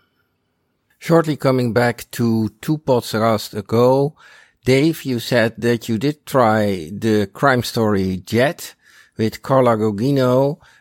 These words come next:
and also with the child actor Violet McGraw, and that you stopped after one episode. Well, Michael and I were quite enthusiastic about that series. It's a pity that you stopped.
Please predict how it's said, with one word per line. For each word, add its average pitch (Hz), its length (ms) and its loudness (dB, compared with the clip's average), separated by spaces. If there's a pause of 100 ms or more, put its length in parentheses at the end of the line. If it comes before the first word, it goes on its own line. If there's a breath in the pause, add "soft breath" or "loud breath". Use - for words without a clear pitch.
and 117 140 -4
also 120 420 0
with 110 220 -2
the 110 100 -4
child 123 380 0
actor 101 460 -2
Violet 101 540 -2
McGraw, 104 640 0 (560 soft breath)
and 117 460 2
that 117 320 0
you 110 120 -2
stopped - 360 -4
after 101 360 -4
one 95 240 -4
episode. 95 720 -6 (280)
Well, 98 440 -2 (120)
Michael 117 500 2
and 107 160 0
I 107 180 0
were 101 220 -2
quite 101 720 0
enthusiastic 101 880 -4
about 90 360 -4
that 87 200 -4
series. 92 600 -4 (520 loud breath)
It's - 200 -6
a - 40 -6
pity 180 300 0
that 123 280 0
you 95 80 -4
stopped. - 600 0